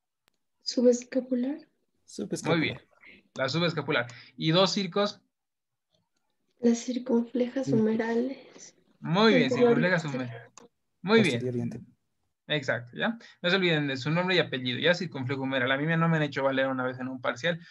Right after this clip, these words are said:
Speaker 3: porque solamente he puesto circunfleja anterior, ¿ya? Y humeral, porque vamos a ver en el miembro inferior que también hay circunflejas femorales. ¿Ok? Entonces, circunflejo humeral posterior.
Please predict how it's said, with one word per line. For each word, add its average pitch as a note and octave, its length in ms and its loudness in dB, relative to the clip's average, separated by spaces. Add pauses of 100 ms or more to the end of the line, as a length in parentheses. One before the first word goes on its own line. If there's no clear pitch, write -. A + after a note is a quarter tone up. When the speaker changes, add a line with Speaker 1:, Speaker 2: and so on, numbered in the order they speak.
(180)
Speaker 3:
porque C3+ 200 -4
solamente C#3 380 2
he - 20 -4
puesto C3 200 -4
circunfleja B2+ 560 -2
anterior, A#2+ 420 -4
¿ya? C#3 220 0
Y E3 80 -6
humeral, C3+ 360 -2
porque C3 480 -8 (320)
vamos D3 220 0
a C#3 60 6
ver C#3+ 160 2
en C#3 60 -4
el C3+ 120 -4
miembro C#3 240 -4
inferior D#3 300 -2
que F3 80 -6
también C3 260 -2
hay C3 80 -2
circunflejas B2 720 -8
femorales. D3+ 560 0 (1300)
¿Ok? C#3 120 -8
Entonces, D#3 360 2
circunflejo C#3 420 0
humeral C#3 280 2
posterior. C3 380 -10